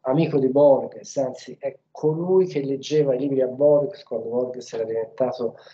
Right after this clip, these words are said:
eh, cieco, e questa mostra si basa proprio su ambienti immersivi in cui si accede attraverso l'uso di visori Oculus,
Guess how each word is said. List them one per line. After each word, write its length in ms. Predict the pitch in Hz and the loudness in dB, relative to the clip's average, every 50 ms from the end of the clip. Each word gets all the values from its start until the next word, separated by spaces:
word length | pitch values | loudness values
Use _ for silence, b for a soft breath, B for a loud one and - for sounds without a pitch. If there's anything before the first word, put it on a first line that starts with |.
| B B B B B B | B B B B B B
eh, 120 | - 135 147 | -8 -6 -6
cieco, 520 | 151 - - 208 220 233 233 - - 143 | -2 0 2 4 4 4 4 4 4 2
e 80 | 123 - | 2 2
questa 400 | - 170 170 156 - - 180 202 | 0 -2 -2 -2 0 0 2 4
mostra 920 | 208 214 190 185 190 185 - - - - 202 202 190 185 170 160 139 131 B B B B B B B | 4 6 6 6 4 2 0 -6 -4 0 2 4 6 6 6 4 2 0 B B B B B B B
si 240 | B - - - 190 185 | B -16 -2 -2 0 2
basa 440 | 170 147 131 123 127 127 147 202 | 4 2 2 0 -2 -2 -2 -4
proprio 320 | 196 - 147 139 - 185 180 | -2 -2 -2 -2 -2 -2 -6
su 120 | - - | -4 -4
ambienti 840 | 208 190 139 123 117 113 110 - _ _ 131 123 123 131 123 120 120 | -4 -4 -4 -4 -6 -8 -8 -10 _ _ -10 -6 -6 -6 -6 -6 -6
immersivi 600 | 135 165 220 233 208 - - - 160 170 170 147 | 0 2 2 2 0 -2 -10 -10 -8 -8 -8 -8
in 60 | 120 | -10
cui 140 | - - 160 | -10 -10 -10
si 120 | 151 - 127 | -4 -4 -4
accede 480 | 117 - - - 123 107 107 - 135 | -4 -6 -8 -8 -6 -6 -6 -6 -8
attraverso 520 | - - - - 156 117 117 - - - 202 | -8 -10 -6 -4 -2 -2 -2 -6 -2 -2 -2
l'uso 380 | 151 120 120 117 117 - 143 | -2 -2 -8 -14 -12 -8 -8
di 220 | 143 127 131 131 131 _ | -8 -6 -8 -10 -10 _
visori 580 | - 127 120 - 117 107 104 110 110 131 143 - | -8 -8 -6 -6 -12 -12 -12 -10 -8 -10 -8 -6
Oculus, 800 | - 135 110 - - - - 117 117 123 131 - - - - | -4 -4 -4 -6 -8 -12 -14 -8 -6 -6 -6 -6 -8 0 2